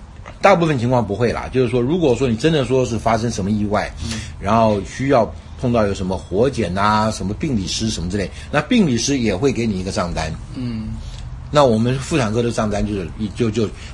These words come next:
Speaker 1: 全部也是打包，包括所有的产检，包括生产，包括产后。
Speaker 2: 就这种打包，这可能对于国内过来的这些妈妈们
Speaker 1: 这样子比较
Speaker 2: 是比较合适的。
Speaker 1: 对，比较合适。
Speaker 2: 对。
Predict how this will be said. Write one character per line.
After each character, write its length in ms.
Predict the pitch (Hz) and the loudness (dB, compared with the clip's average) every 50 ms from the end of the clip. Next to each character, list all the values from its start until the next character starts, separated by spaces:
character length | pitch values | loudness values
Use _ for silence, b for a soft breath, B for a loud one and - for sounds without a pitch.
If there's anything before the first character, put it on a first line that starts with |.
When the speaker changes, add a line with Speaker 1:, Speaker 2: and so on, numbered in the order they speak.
| B | B
Speaker 1:
全 180 | - - - 113 | -8 -2 -2 0
部 120 | 131 131 123 | 2 2 2
也 100 | 110 104 | 2 2
是 80 | 110 | 0
打 180 | 113 - 82 87 | 0 0 0 0
包， 280 | 82 101 101 101 98 - - - - - | 2 2 2 0 0 -4 -10 -16 -8 -2
包 140 | - 110 113 | 2 2 2
括 120 | 107 113 | 2 2
所 140 | 107 - 110 | -2 0 0
有 60 | 110 | 0
的 80 | 107 107 | 0 -2
产 220 | - - 90 104 | -2 -4 -4 -2
检， 220 | 110 107 98 85 87 | -2 -2 -4 -4 -4
包 160 | 92 98 101 | -2 -2 -2
括 160 | 92 95 98 - - - - | -2 -4 -6 -6 -8 -12 -10
生 220 | - - 113 110 117 | -4 -2 -2 -2 0
产， 200 | - 82 76 80 | -2 -4 -6 -4
包 120 | 85 92 | -4 -4
括 120 | 92 95 98 | -4 -4 -6
产 220 | - - - - | -8 -8 -8 -4
后。 160 | - 120 107 | -2 -2 -2
Speaker 2:
就 80 | 87 80 | -2 -4
这 140 | - - 185 | -6 -6 -4
种 200 | 151 131 113 110 | -4 -4 -4 -4
打 200 | 117 - - - | -4 -6 -8 -4
包， 320 | - 131 131 139 147 156 151 - | -4 -2 0 0 -2 -4 -6 -10
这 100 | - 123 | -12 -12
可 140 | - - | -8 -6
能 200 | 113 110 113 123 123 - | -6 -4 -4 -4 -6 -6
对 200 | - 160 156 135 | -6 -4 -4 -2
于 180 | 120 113 110 110 | -2 -2 -4 -4
国 240 | 110 110 - 101 104 | -6 -6 -6 -6 -4
内 380 | 117 139 156 160 151 135 117 107 | -4 -2 -2 -2 -2 -2 -2 -4
过 220 | 107 - 123 113 | -4 -4 -6 -6
来 320 | 101 87 78 73 78 85 82 76 | -6 -6 -8 -10 -10 -12 -12 -10
的 320 | - 104 92 87 76 62 - | -8 -8 -6 -6 -8 -10 -10
这 120 | - 110 | -10 -10
些 120 | 107 110 107 | -8 -6 -6
妈 120 | 104 110 110 | -4 -4 -2
妈 180 | 113 113 113 | -2 -2 -4
们 140 | 117 107 90 | -4 -4 -2
Speaker 1:
这 80 | 92 - | 2 4
样 100 | 262 254 | 4 6
子 60 | 208 185 | 4 4
比 120 | 147 147 | 2 4
较 140 | 135 180 196 | 4 6 4
Speaker 2:
是 60 | 208 | 4
比 40 | - | 2
较 80 | 117 | 0
合 80 | 104 110 | -2 -2
适 180 | 117 - - 147 | -2 -2 0 4
的。 40 | 135 | 6
Speaker 1:
对， 160 | 240 226 190 | 8 8 8
比 120 | 143 139 139 | 6 4 2
较 120 | 180 196 233 | 2 4 4
合 180 | 180 151 160 | 6 4 4
适。 200 | 165 170 202 156 | 4 4 2 2
Speaker 2:
对。 80 | 110 | 2